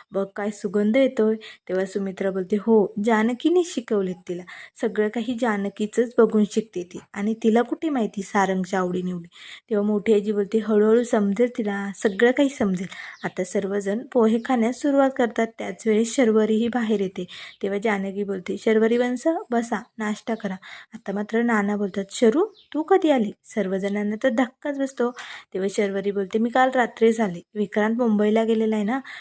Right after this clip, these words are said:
म्हणून भूतासारखी तिथे एकटी राहू का, म्हणून आले मी." तेव्हा आता लगेच नाना बोलतात, "ठीक आहे, मग विक्रांत जावयांना ना फोन करून कळव, ते जेव्हा मुंबईवरून येतील ना, तेव्हा इकडेच या म्हणा, नाहीतर फोन लाव बरं, मी बोलतो." आता मात्र लगेच शर्वरी म्हणते, "नाही,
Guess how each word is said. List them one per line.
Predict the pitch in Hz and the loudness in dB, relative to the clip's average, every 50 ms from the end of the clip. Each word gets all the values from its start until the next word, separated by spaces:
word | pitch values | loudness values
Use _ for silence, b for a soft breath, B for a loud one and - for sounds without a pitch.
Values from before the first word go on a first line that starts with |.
| B B - | B B -4
म्हणून | 220 220 220 233 233 | 0 2 2 2 2
भूतासारखी | 220 220 208 - - 220 220 220 233 226 240 - 254 226 | 4 2 2 2 2 0 2 2 0 -2 0 -2 -4 -4
तिथे | 254 240 233 254 | -4 -2 0 0
एकटी | 233 220 226 - - 254 | 0 0 -2 -4 -4 -2
राहू | 254 240 214 208 | -2 -2 -2 -2
का, | - 214 220 247 | -2 -2 -2 -2
म्हणून | 233 220 208 214 240 240 240 | 0 0 2 2 2 2 2
आले | 233 226 208 202 196 | 0 2 2 0 0
मी." | 180 175 175 - B B B B B B - | -2 -4 -8 -10 B B B B B B -12
तेव्हा | 190 190 196 | -10 -8 -8
आता | 196 - - 190 214 | -8 -8 -8 -6 -4
लगेच | 220 214 202 180 - 208 208 - - | -2 -4 -4 -2 -2 -4 -4 -2 -2
नाना | 247 220 208 196 190 | -2 -2 0 0 -2
बोलतात, | 190 196 185 185 - 208 _ _ | -2 -2 -4 -6 -8 -12 _ _
"ठीक | - 262 233 226 - 240 | -6 -4 -4 -2 2 2
आहे, | 214 214 220 | 4 4 4
मग | 214 220 226 233 233 | 4 2 2 4 4
विक्रांत | 233 220 226 - - 220 220 226 233 226 233 _ _ - 240 | 2 2 0 0 0 2 2 2 2 0 -2 _ _ -6 -2
जावयांना | 247 226 214 214 226 233 240 247 262 254 | 0 0 0 0 0 0 -2 -2 -2 -2
ना | 233 220 233 254 B B B B B B - | -2 -2 -4 -6 B B B B B B -2
फोन | 247 226 220 220 | 0 2 2 4
करून | 220 226 220 233 233 233 | 4 4 4 4 2 0
कळव, | 247 233 220 202 185 - _ _ _ - | 0 0 0 0 -2 -6 _ _ _ -8
ते | 226 220 | -6 -4
जेव्हा | 220 226 214 220 233 | 0 0 0 2 2
मुंबईवरून | 240 240 220 208 208 220 226 233 240 233 240 240 | 0 0 0 2 2 2 2 2 2 0 0 -2
येतील | 233 226 233 254 247 | -2 -2 -2 -2 -2
ना, | 247 240 240 247 | 0 0 -2 0
तेव्हा | 240 254 247 254 247 | 2 2 4 4 4
इकडेच | 233 233 - 240 240 240 226 220 | 4 2 2 4 4 4 4 4
या | 233 226 | 2 4
म्हणा, | 220 220 196 180 - - - | 4 4 2 0 -4 -8 -6
नाहीतर | 220 226 240 240 277 269 - | -4 -2 0 0 0 0 2
फोन | - 247 233 226 226 | 4 4 6 6 6
लाव | 233 233 226 220 | 6 6 6 6
बरं, | 214 208 214 220 | 4 4 4 2
मी | 220 226 233 | 4 2 4
बोलतो." | 208 226 220 208 - 214 220 220 B B B B B B B B | 4 2 2 2 0 -2 -4 -4 B B B B B B B B
आता | - - - 190 | -18 -14 -10 -8
मात्र | 202 202 190 - 196 202 220 | -8 -8 -6 -4 -4 -2 0
लगेच | 214 220 202 196 214 220 | 0 0 2 2 2 0
शर्वरी | - - 247 214 214 214 208 214 | 2 0 2 2 2 2 2 2
म्हणते, | 220 233 226 220 254 240 | 2 2 0 0 0 0
"नाही, | 233 226 214 208 196 190 | 2 2 0 0 -2 -6